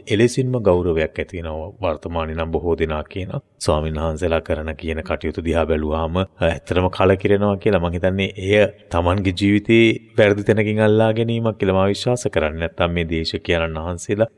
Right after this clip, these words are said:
මේ කියන හැම බණ පදයකම, හැම අනුශාසනාවකම බොහෝ උත්සාහයක් දරන්නේ ඔබට ධර්මය පෙන්වා. ධර්මය දැකීම තුළ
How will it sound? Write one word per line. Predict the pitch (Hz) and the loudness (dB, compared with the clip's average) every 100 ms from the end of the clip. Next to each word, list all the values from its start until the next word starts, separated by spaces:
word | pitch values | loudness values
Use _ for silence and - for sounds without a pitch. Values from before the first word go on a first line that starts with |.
| _ | _
මේ | 85 92 107 - _ - | -2 0 0 -4 _ -6
කියන | 101 90 90 98 98 | -2 0 0 -2 -4
හැම | - 85 101 85 | -4 -2 -2 0
බණ | 78 95 92 | 0 0 0
පදයකම, | 80 82 101 104 80 80 110 _ _ | 0 2 2 2 -4 -6 -14 _ _
හැම | 87 85 101 104 - - | -2 0 2 0 -2 -2
අනුශාසනාවකම | 85 92 - 101 107 117 113 113 117 - 127 127 | 0 0 2 2 2 0 -2 0 0 -2 -4 -2
බොහෝ | 98 101 117 113 | 0 2 4 2
උත්සාහයක් | - - - 110 127 127 107 95 | 0 -4 0 4 4 4 2 6
දරන්නේ | 98 120 120 98 123 | 8 8 4 0 0
ඔබට | 123 131 107 | 2 2 4
ධර්මය | 101 135 143 | 4 6 6
පෙන්වා. | 139 87 73 67 110 | 6 2 0 -8 -2
ධර්මය | 98 107 135 127 | 0 2 2 2
දැකීම | 92 - 78 80 | 0 -2 -6 -6
තුළ | - | -8